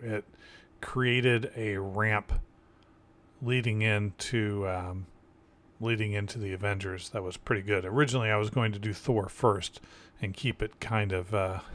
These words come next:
<laughs> kind of, uh, uh, chronological,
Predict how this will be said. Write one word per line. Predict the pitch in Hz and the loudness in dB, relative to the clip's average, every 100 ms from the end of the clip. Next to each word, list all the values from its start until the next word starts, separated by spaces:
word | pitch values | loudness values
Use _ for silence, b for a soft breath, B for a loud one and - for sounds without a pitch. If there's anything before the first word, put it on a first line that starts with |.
| B B B B B | B B B B B
<laughs> | B B B 151 123 | B B B 2 2
kind | - 127 117 104 | 0 6 6 6
of, | 95 104 | 2 2
uh, | 95 95 - B B B B B B B B - 113 | 4 2 -2 B B B B B B B B -6 2
uh, | 98 92 92 | 4 4 0
chronological, | - 127 98 98 107 98 - 95 | 4 4 6 6 6 4 -2 -4